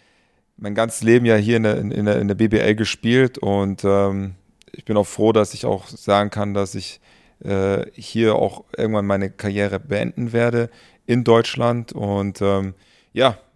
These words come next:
auch toi, toi, toi, dass ich einfach auch so gut mit, äh, wenig Verletzungen in meiner ganzen Karriere,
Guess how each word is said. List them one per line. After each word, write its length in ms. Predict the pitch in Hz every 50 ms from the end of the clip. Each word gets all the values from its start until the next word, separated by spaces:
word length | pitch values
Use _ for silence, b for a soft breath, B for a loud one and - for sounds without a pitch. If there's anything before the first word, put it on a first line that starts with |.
| _ _ _
auch 220 | - 107 104 -
toi, 160 | - 113 107 104
toi, 160 | - 107 101
toi, 200 | - - 110 107
dass 200 | 107 104 - 95
ich 140 | 95 117 -
einfach 200 | 104 98 101 98
auch 220 | 117 107 101 98
so 260 | - 101 98 101 95 b b b b b b b b b _
gut 280 | - 120 120 123 120 -
mit, 180 | 110 107 -
äh, 460 | - - 107 101 101 101 101 101 - - - _ - - - - - -
wenig 520 | - - 113 104 104 107 110 113 107 -
Verletzungen 520 | - 104 107 110 110 - - 120 110 107
in 80 | 104 101
meiner 180 | 101 101 101 101
ganzen 260 | 104 104 - - -
Karriere, 540 | - 104 101 104 107 107 107 104 104 104